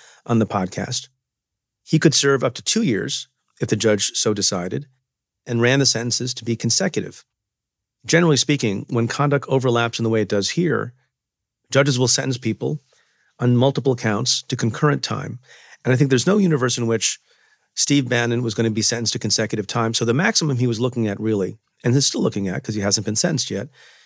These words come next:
is one year in prison. Now, there are other things that go into the equation as well, including, among other things, prior criminal history, of which Steve Bannon has none. Some people have written from time to time and said, "Well,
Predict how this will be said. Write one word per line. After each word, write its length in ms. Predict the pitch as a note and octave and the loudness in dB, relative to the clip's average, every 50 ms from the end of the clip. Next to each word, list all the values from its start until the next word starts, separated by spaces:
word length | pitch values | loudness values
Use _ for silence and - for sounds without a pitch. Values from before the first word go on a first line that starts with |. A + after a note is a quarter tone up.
| _ _ _ _ | _ _ _ _
is 160 | C#3 A#2 A2 | 2 2 4
one 220 | A#2 C3 C3 C3 | 4 4 4 4
year 160 | B2+ A#2+ A#2 A#2 | 4 4 2 2
in 80 | A2 | 0
prison. 400 | - - A2+ G2+ - G#2 G2+ - _ - | 0 -2 -2 -2 -2 -6 -10 -16 _ -4
Now, 260 | A#2 A#2+ G#2 G2 - _ _ _ _ _ _ _ _ _ _ _ _ _ _ | -4 -2 -2 -4 -8 _ _ _ _ _ _ _ _ _ _ _ _ _ _
there 100 | B2+ A#2+ | 4 4
are 80 | A2 D3+ | 6 6
other 160 | E3+ F#3 F3 | 4 2 2
things 220 | - C3 A#2+ A2 | 2 2 0 0
that 100 | A2+ G#2 | 0 0
go 160 | - A2 A2 | 2 2 2
into 240 | A2 G#2+ G2 - A2+ | 2 0 0 -2 -2
the 220 | G2+ G#2+ G#2+ A#2 - | 0 0 -2 -2 -2
equation 400 | - C3 - - C3 B2 G#2+ B2+ | -6 -6 -4 -2 -2 -2 -2 -2
as 100 | B2 A2+ | -2 0
well, 320 | D#3 F3+ C#3 - - _ _ _ _ _ _ _ _ _ _ _ | 0 0 0 -2 -6 _ _ _ _ _ _ _ _ _ _ _
including, 420 | A#2+ A2+ - - C#3 C#3 B2+ A#2+ | -4 -4 2 4 4 4 6 4
among 220 | A#2 A2+ A2 A#2+ | 4 2 2 2
other 160 | C3 D#3 E3+ D#3+ | 0 0 0 0
things, 440 | - - F#2 - B2 B2 - - - _ _ _ _ _ _ _ _ _ | 0 -2 -4 -4 -2 -4 -4 -4 -8 _ _ _ _ _ _ _ _ _
prior 260 | - A#2+ A2+ A#2+ A#2+ | 0 2 2 2 2
criminal 280 | - - A#2 A#2+ B2 | 2 0 0 0 2
history, 480 | A#2 - G3 - - - G2+ G2+ C3 B2 - _ _ _ _ _ _ _ | 2 2 2 0 0 -2 -4 -4 -4 -8 -14 _ _ _ _ _ _ _
of 100 | - A2 | 0 2
which 100 | A#2+ A2+ | 2 2
Steve 280 | - - C3 B2+ A#2 G2 | 2 2 2 0 0 2
Bannon 400 | A#2 A2 A2+ A#2+ A#2+ B2 C#3+ D3 - | 2 2 2 0 -2 -2 -4 -8 -6
has 220 | - A2+ A2+ - | -2 -2 0 2
none. 300 | D3+ F#3+ F#3 - - - - _ _ _ _ _ - - - - - - _ _ | 2 0 0 -2 -6 -12 -18 _ _ _ _ _ -20 -20 -20 -20 -20 -20 _ _
Some 200 | - - E3+ F#3 | 0 2 2 4
people 260 | F3 F3+ E3 C#3+ C#3+ | 4 2 0 2 2
have 100 | C3+ A#2 | 0 2
written 140 | C#3 C#3+ B2+ | 2 0 0
from 160 | A#2 - B2 | -2 -4 -4
time 220 | - B2 A#2 A#2 A#2+ | -2 0 0 0 0
to 60 | A2+ | 0
time 260 | - A#2 A#2 A#2 G#2+ | 0 0 0 0 0
and 80 | G#2 G2+ | 0 0
said, 160 | - A2+ A2 | 0 0 0
"Well, 260 | A#2 A#2+ A#2 A2+ G#2+ | 2 2 0 0 -2